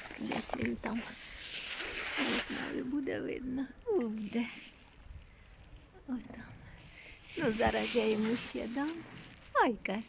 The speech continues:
кушай, кушай. Хороший.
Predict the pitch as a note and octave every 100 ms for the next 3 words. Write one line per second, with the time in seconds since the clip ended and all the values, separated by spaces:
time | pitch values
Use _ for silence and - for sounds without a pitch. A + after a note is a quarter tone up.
0 | - A#3+ - - A#3 - - - - B3
1 | - - - - - - - - A3+ G3
2 | A#3 - - - -